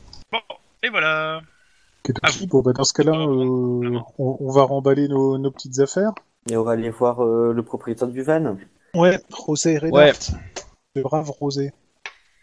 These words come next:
Speaker 1: Ok. Donc,
Speaker 4: Jonathan.
Speaker 1: petit tour en voiture. Moi,
Speaker 2: Il nous
Speaker 1: vous
Speaker 2: faut
Speaker 1: allez à
Speaker 2: Est-ce, est-ce qu'il nous faut un mandat officiel pour aller voir ce monsieur, ou est-ce qu'on peut
Speaker 1: T'as pas
Speaker 2: l'interroger
Speaker 1: besoin de
Speaker 2: simplement
Speaker 1: mandat
Speaker 2: comme
Speaker 1: pour
Speaker 2: ça ?
Speaker 1: aller voir quelqu'un.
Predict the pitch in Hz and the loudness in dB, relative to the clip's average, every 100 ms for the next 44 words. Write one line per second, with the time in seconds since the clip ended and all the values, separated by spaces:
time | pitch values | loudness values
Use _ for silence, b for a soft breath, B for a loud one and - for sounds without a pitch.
0 | b b b _ - - - 139 - - | b b b _ -18 -12 -6 -6 -8 -20
1 | - - _ _ _ - - - - - | -20 -20 _ _ _ -8 4 4 4 -4
2 | - - B B B B B _ 302 285 | -12 -12 B B B B B _ -4 -2
3 | 160 - 135 B B B B B B _ | -4 -8 -8 B B B B B B _
4 | 90 95 98 87 92 90 78 78 131 123 | 0 2 2 2 0 0 -4 -8 -6 -6
5 | - 135 196 349 _ _ _ _ - - | -6 -4 -6 -8 _ _ _ _ -18 -18
6 | _ - - - - - - _ _ _ | _ -6 -4 -6 -14 -16 -18 _ _ _
7 | _ - 147 160 139 151 160 151 175 214 | _ -18 -8 0 4 4 2 -2 -2 -4
8 | 233 _ _ - 151 185 220 147 - _ | -6 _ _ -6 -2 0 0 0 -2 _
9 | 160 156 202 220 220 233 208 185 180 180 | -2 -2 2 0 0 2 2 2 2 2
10 | 180 - 180 - 185 185 - 131 131 135 | 2 -2 -8 0 0 0 -4 -2 -2 -2
11 | 139 147 - 135 139 - 175 220 170 151 | 0 0 -2 -6 -6 -4 -4 -2 -2 -4
12 | 147 131 139 135 135 131 135 143 143 143 | -8 -6 -2 -2 -2 -4 -4 -4 -6 -8
13 | 147 170 190 123 123 120 127 131 160 151 | -6 -4 -2 -2 -6 -8 -8 -8 -8 -8